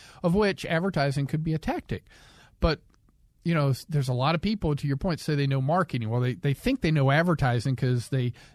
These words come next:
know what they like. And even with our clients, they go, "This is the type of ad I like." That's kinda, you know, what we get. And it's not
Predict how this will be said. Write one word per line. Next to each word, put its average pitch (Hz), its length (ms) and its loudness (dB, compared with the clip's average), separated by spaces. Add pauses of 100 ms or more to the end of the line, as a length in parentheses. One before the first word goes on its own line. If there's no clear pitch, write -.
know 147 200 4
what 185 200 2
they 143 140 2
like. 131 400 0
And 151 100 2
even 202 240 4
with 165 320 0 (180)
our 139 120 0
clients, 240 520 2
they 147 100 0
go, 135 120 4
"This 151 240 0
is 156 100 0
the 151 100 0
type 143 240 0
of - 120 -2
ad 151 240 2
I 127 120 2
like." 92 420 -10 (440)
That's 190 260 0
kinda, 151 340 2
you 135 80 2
know, 131 120 2
what 131 200 0
we 139 120 -6
get. 135 500 -2 (500)
And 123 440 -4
it's 135 280 -8
not 165 320 -2